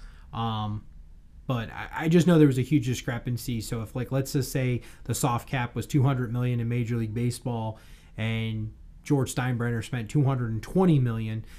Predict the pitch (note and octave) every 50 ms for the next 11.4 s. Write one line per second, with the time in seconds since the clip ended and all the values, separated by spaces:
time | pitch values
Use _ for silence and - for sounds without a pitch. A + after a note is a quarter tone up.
0 | - - - - C#3 C3+ C3+ - - - C3 C3 B2 A#2+ A#2+ A2+ A2 A2 A2 -
1 | - - - - B2+ C3+ C3+ B2 B2 A#2+ G#2+ - - A2+ A#2 A#2 A2+ A2+ A#2 A2
2 | - - - A2+ G#2+ - - - D3 C3+ B2+ B2+ B2 B2 A#2+ A#2+ A#2+ A#2 A2 A2
3 | - G#2 G#2 - - - D#3 D3 B2+ A#2 A#2 A#2 A#2 - - - B2 A2 G#2+ -
4 | - C#3+ C3 C3 B2 A2+ A2 G#2+ A2 A2 - C#3 B2 G#2 B2+ C3+ A#2+ B2+ A#2 A2+
5 | - B2+ - C3+ C3+ A#2+ A#2 A2+ A2+ B2 C3 C3 B2 B2+ B2+ A#2 A#2 A2 G#2 B2+
6 | C3 B2+ B2 - - B2 A#2 A2+ A2 G#2+ - - - - - - - - C3 B2+
7 | B2+ A#2+ G#2 - - - C#3 C3 C3 B2 A#2 A2 G#2+ - - - - B2 B2 A#2+
8 | A#2+ C3 C#3 C#3 B2 B2 B2+ A#2 A2 G#2+ - A#2 A2 A2 G#2+ - - - - B2
9 | G#2+ A2 A#2 A#2+ A2+ A2+ G#2+ G2+ G#2+ A2 A2 A2+ A2+ G#2 G2 G2 F#2+ F#2+ - -
10 | - - - - - - - - - - - - - - - - - C3+ B2+ B2
11 | A#2+ A2+ A2 G#2+ A2 G#2+ -